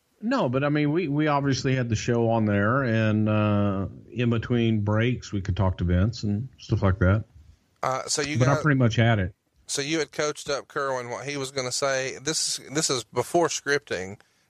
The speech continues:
Speaker 2: So you just kinda give bullet points with Kerwin,
Speaker 1: Yeah.
Speaker 2: uh, or he didn't have, like, a script to do or anything?
Speaker 1: No, God, no.
Speaker 2: Um, the cutaway.
Speaker 1: Back in those days, somebody asked you a script, got a handful of pills.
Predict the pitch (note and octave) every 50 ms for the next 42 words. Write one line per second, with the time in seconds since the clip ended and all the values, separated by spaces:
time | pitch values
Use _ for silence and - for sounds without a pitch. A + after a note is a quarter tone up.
0 | _ _ C#3+ C#3+ F3+ E3+ - - E3+ D#3 C#3+ C#3 C3+ C3 A2+ A#2+ C3+ D3 C#3 A2+
1 | - - D#3 D3+ D3 D3 - - - - - B2 C3+ C#3 C3 - - - D3 D3
2 | - C#4 G3+ B2 D3 D3 D3 - - _ _ _ _ _ _ _ _ - A#2+ B2+
3 | B2 G2+ A#2+ B2+ G#2 A#2 B2+ F3 F#3 D#3 C3 C#3 C3 A#2+ A#2+ A2+ - - - -
4 | - D3+ C3+ G#2+ - - G#2+ G2+ G2+ F#2+ F2 E2 F#2+ G2+ - - - F#2 G#2 A2+
5 | - A2+ A2 G#2+ G#2 G2 F#2 F#2 F2+ F2+ F#2 F#2+ F2+ F2+ F2+ F2+ F2+ F2 F2 F2
6 | F2+ F2 E2+ - - _ _ A#2+ B2+ B2+ B2 B2 A#2+ A#2+ A#2 G#2 B2+ C#3 C3+ -
7 | - F3+ F#3+ F#3 E3+ D3+ D3 B2 B2 A2+ A#2 A#2 A#2 B2+ B2+ C3+ C#3 C#3 C3 A#2+
8 | A2+ B2 B2+ B2+ B2+ B2+ A2 G#2+ A#2+ B2 A#2+ B2 B2 B2+ B2+ B2+ B2 A2 A#2 B2
9 | B2 B2 A#2+ A#2 A#2 - - A#2+ B2 C3+ C#3 C#3 A#2+ B2 B2 B2 A#2 A#2 A#2+ B2
10 | B2 B2 B2 A2 C3+ C3+ C3+ B2+ G#2+ - D#3 D3+ C#3+ C3 A2+ G2 E2 - - -
11 | - -